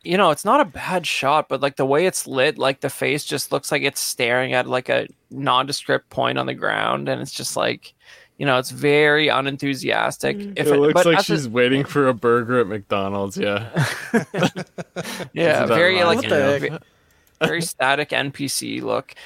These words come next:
Speaker 1: But, I mean, at, you're, you're right, though. It needed two, 'cause, like, you can't, you can't j-, only give her, like, a screaming, like, murder spree face, right? You have to have, like, a plain one and that. But, uh,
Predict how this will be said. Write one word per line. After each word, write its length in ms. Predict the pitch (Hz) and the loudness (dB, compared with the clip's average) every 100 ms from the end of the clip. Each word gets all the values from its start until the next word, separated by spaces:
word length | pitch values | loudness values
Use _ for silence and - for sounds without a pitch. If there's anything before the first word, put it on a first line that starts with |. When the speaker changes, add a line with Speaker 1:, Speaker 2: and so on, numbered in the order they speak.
| - | -20
Speaker 1:
But, 200 | - 143 | -2 4
I 60 | 185 | 4
mean, 240 | 202 208 | 4 0
at, 180 | 160 180 | 0 -2
you're, 240 | 165 160 175 | -2 0 2
you're 200 | 175 185 | 2 4
right, 180 | 196 | 2
though. 120 | 160 139 | 2 -2
It 60 | |
needed 320 | 156 214 185 | -2 0 0
two, 320 | - 151 143 135 | 0 -2 -2 -2
'cause, 200 | - 139 | -2 0
like, 180 | 147 - | -2 -2
you 120 | 156 | -4
can't, 260 | 196 202 | 0 0
you 300 | 67 - 160 | -4 -12 -10
can't 260 | 156 190 196 - | -2 0 0 -6
j-, 320 | 139 135 170 131 | -10 -10 -6 2
only 340 | 147 160 147 | 2 4 0
give 240 | 135 135 | 2 0
her, 100 | - | 2
like, 180 | 135 135 | 0 2
a 60 | - | -2
screaming, 680 | - - 139 135 135 131 131 | -4 -4 -2 0 0 -2 0
like, 400 | 113 110 - - _ _ | 0 0 -2 -18 _ _
murder 380 | 131 131 135 135 | -4 0 0 0
spree 340 | - - 127 | -4 -6 -8
face, 560 | 131 - 104 107 - - _ - _ _ _ 135 | -6 -6 -4 -4 -6 -10 _ -20 _ _ _ -4
right? 260 | 135 135 | 0 2
You 120 | 151 | 2
have 140 | 156 175 | 2 2
to 80 | 170 | 0
have, 200 | 139 - | 0 -2
like, 200 | 123 - | -2 -2
a 60 | |
plain 380 | - - 139 135 | -6 -2 -2 0
one 140 | 131 | 0
and 260 | - 113 113 | 0 -2 -2
that. 240 | 104 - - | -4 -4 -6
But, 160 | - 120 | -4 -2
uh, 280 | 104 104 | -2 -2